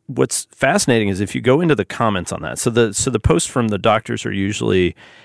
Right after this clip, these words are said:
"Hey, we really need these masks. You know, we're the frontline folks, and we can't resupply now because they're sold out, and you really don't need them. Like, you're not going to need them in your house." Um, and then you dig into the replies, and it's people saying, like, "That's not on us."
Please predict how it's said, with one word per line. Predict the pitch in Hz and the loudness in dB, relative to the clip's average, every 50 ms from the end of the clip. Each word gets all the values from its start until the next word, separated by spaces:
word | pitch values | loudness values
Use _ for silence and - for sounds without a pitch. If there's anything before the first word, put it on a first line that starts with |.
| _ | _
"Hey, | - 131 123 107 | 0 2 2 2
we | 98 123 123 | 2 0 2
really | 120 139 143 135 107 | 2 2 2 2 2
need | 82 82 85 82 | 2 -2 -2 -2
these | - 85 - - | -4 -6 -6 -6
masks. | - - - - - - - - - | -8 -8 -8 -8 -10 -10 -10 -6 -4
You | 95 90 | -2 -2
know, | 85 87 | 0 2
we're | 95 98 | 0 0
the | 95 | 0
frontline | 98 - - 98 - - 92 90 90 87 87 90 85 _ | 0 -2 -2 -4 -2 -2 -4 -2 -2 -2 -4 -4 -6 _
folks, | - - 127 127 123 - - - - _ | 0 2 2 2 2 -2 -8 -10 -10 _
and | - 95 90 87 85 82 85 82 85 - - _ - | -6 -4 -4 -2 -4 -4 -4 -6 -8 -10 -14 _ -8
we | - 110 98 | -8 -8 -6
can't | _ - - 101 95 95 92 _ | _ -6 -4 -2 -2 -2 -4 _
resupply | - 113 104 - - 95 90 - 101 98 110 107 | -4 -4 -4 -4 -4 -6 -4 -2 0 0 0 0
now | 92 90 151 - 82 | -2 -2 -4 -6 -6
because | 80 - - - 90 165 - | -8 -8 -6 -6 -8 -8 -8
they're | - - | -10 -10
sold | - - 95 87 90 92 | -4 -2 -2 0 0 2
out, | 113 123 117 82 85 - - _ - - - - _ | 2 2 0 0 -4 -8 -12 _ -20 -20 -20 -20 _
and | - 104 101 101 | -4 -2 -2 0
you | 101 | 0
really | 101 120 127 113 110 | 0 2 2 2 2
don't | - 110 95 87 | 2 0 -2 -2
need | 85 80 - | -6 -6 -8
them. | - _ - - - - | -10 _ -18 -20 -12 -6
Like, | - 98 - | -6 -6 -4
you're | - | -4
not | 90 95 101 - | -4 -4 -2 0
going | - 107 101 95 | 0 0 0 0
to | 87 90 | 0 -2
need | 92 92 87 | -2 -2 -2
them | 87 85 87 | -2 -6 -6
in | 82 | -6
your | 78 78 | -6 -6
house." | - - - - - - - - - _ _ - - | -6 -6 -6 -6 -8 -8 -8 -10 -12 _ _ -6 -4
Um, | 98 95 92 92 92 87 82 _ _ _ _ _ _ _ _ _ _ _ - - | -2 0 0 0 -2 -4 -8 _ _ _ _ _ _ _ _ _ _ _ -2 2
and | 131 135 | 4 4
then | 127 127 | 6 4
you | 127 110 | 4 2
dig | 123 113 117 | 2 0 0
into | 117 113 | -2 -2
the | 101 101 | -2 -4
replies, | 98 87 - 120 120 131 131 110 101 | -6 -4 0 2 2 2 2 0 -4
and | 90 | -10
it's | 87 - | -8 -6
people | - - - - 107 | -8 -4 -2 -4 -4
saying, | - - 104 95 95 95 | -2 -2 -2 -2 -2 -4
like, | 90 90 87 - _ - _ _ _ _ _ | -6 -6 -8 -10 _ -20 _ _ _ _ _
"That's | - 98 214 - | -2 -2 0 0
not | 160 147 139 | 0 2 2
on | 107 92 80 | 2 0 0
us." | 76 85 92 - - - - - - | -2 -2 -4 -4 -4 -8 -12 -12 -14